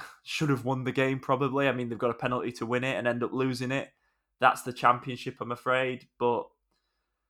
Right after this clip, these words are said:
yeah, what a game at Turf Moor. And, and Burnley have had a really good week, obviously winning it in the ninetieth minute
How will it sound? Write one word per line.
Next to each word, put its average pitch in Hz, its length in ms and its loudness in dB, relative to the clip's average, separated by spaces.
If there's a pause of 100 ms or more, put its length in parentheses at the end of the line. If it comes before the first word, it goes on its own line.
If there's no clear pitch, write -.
(600)
yeah, 127 240 0
what 123 160 2
a 120 40 0
game 120 380 -2 (140)
at - 100 -6
Turf 123 300 0
Moor. 127 240 4
And, 113 100 -2
and 117 160 -6
Burnley 151 280 6
have 131 80 4
had 135 100 8
a 143 40 4
really 151 220 6
good 139 160 0
week, 139 260 2
obviously 123 300 -2
winning 123 300 -2
it 107 100 -2
in 113 80 -6
the 117 80 -2
ninetieth 123 520 0
minute 120 360 -6